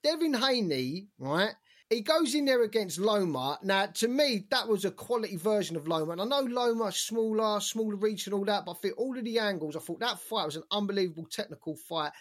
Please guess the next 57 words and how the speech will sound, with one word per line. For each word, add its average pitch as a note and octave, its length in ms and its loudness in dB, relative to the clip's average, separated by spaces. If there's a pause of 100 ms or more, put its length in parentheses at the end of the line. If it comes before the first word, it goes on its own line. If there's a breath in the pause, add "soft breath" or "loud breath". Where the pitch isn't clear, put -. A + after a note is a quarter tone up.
(160 loud breath)
Loma G3 280 2
pushed A#3+ 340 -6
him G#3 100 2
all F3+ 140 2
the E3+ 40 0
way. D#3+ 320 0
I C#3 60 -8
think G#3+ 320 -2 (200 loud breath)
could C4+ 140 -2
have A#3 100 -4
gone G#3 280 0
either F3 240 0
way, D#3+ 300 0
but D#3+ 140 -8
he D#3 40 -4
won G#3 280 0
that F#3+ 180 -2
fight. D#3 380 0 (280 soft breath)
Then E3+ 120 -2
he E3+ 80 0
goes G#3+ 360 2
up E3 220 0
and D#3+ 80 -8
he D#3 40 -8
fights - 440 -4
Regis G3 280 -2
Prograis D#3+ 720 -2 (220 soft breath)
yet F#3+ 200 0
again. D3+ 360 -2
He's D#3+ 120 -8
like, G3+ 120 0
he's F3 200 -6
a, A#3+ 60 -8
he's G#3+ 100 -4
a A3+ 60 -2
world A#3 240 0
champion, F3+ 340 -2
Re-, E3 280 -2
Regis D#3+ 260 -4
Prograis. D#3+ 560 -2
Goes G#3 300 -2
up F3+ 180 -4
there, D#3 280 -2 (180 soft breath)
puts D3 240 -8
on F3 80 -2
a E3 40 -4
masterclass F3+ 800 -4
against C#3+ 320 -10
Prograis. D#3+ 580 -2 (340 soft breath)
And F3+ 100 -4
I F#3+ 80 0
don't A3+ 100 -2
know, G#3+ 120 2
I F3+ 60 0
just F3+ 200 -8
felt G#3 160 0
like F3 160 -2